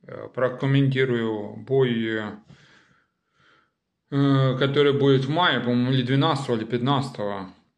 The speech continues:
Еще пару боев прокомментирую, потому что крайне интересно, и уже давно хороших боев не было. Вот, э, посмотрю сетку, которая должна скоро быть. И,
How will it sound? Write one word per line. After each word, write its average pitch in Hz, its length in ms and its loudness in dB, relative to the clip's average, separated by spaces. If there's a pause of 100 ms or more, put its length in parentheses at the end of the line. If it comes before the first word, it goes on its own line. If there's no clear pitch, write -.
(440)
Еще 139 280 0
пару 123 260 0
боев 117 320 0
прокомментирую, 135 840 0
потому 117 220 -6
что 120 260 0
крайне 123 380 0
интересно, 143 520 0
и 110 60 -2
уже 120 180 -2
давно 123 240 -2
хороших 107 420 -8
боев 110 280 -4
не 147 140 -2
было. 113 360 -6 (1080)
Вот, - 360 -14
э, 53 640 -8 (1700)
посмотрю 127 460 0
сетку, 120 600 -4 (880)
которая 120 420 0
должна 120 360 0
скоро 113 320 -6
быть. 104 380 -8
И, 135 380 -2